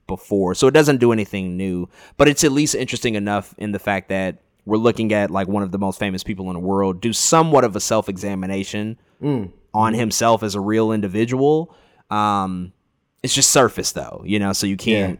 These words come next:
Speaker 2: Yeah.
Speaker 1: you, you can't really, I don't think you can really formulate that much of an opinion
Speaker 2: Mm-hmm.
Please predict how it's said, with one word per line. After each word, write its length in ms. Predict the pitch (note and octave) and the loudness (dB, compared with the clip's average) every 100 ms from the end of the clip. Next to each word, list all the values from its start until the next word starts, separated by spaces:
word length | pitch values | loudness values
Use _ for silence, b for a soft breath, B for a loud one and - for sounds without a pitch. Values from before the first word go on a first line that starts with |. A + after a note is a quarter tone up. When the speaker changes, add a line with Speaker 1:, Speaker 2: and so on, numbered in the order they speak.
| _ - | _ -12
Speaker 2:
Yeah. 100 | G2 | -10
Speaker 1:
you, 60 | - | -8
you 60 | A2+ | -2
can't 340 | F3+ D3 B2 | 4 4 4
really, 420 | B2+ A#2 G#2+ G2 - | 2 2 0 0 0
I 60 | B2 | 0
don't 100 | A#2 | 0
think 160 | A2+ | -4
you 60 | A#2 | -4
can 160 | A2+ | 0
really 340 | G#2+ G#2+ G2+ G2+ _ - | 2 2 -2 -6 _ -4
formulate 600 | - C3+ B2 A2+ G#2 G#2+ | 6 6 8 4 2 0
that 160 | G#2 | -2
much 200 | G#2+ - | -2 -4
of 120 | F#2+ | -6
an 80 | F#2 | -6
opinion 800 | F2+ - C#3 B2 A#2 G#2+ G#2+ G2+ - | -6 0 0 2 2 0 -2 -6 -10
Speaker 2:
Mm-hmm. 260 | G#2 G#2+ | -8 -8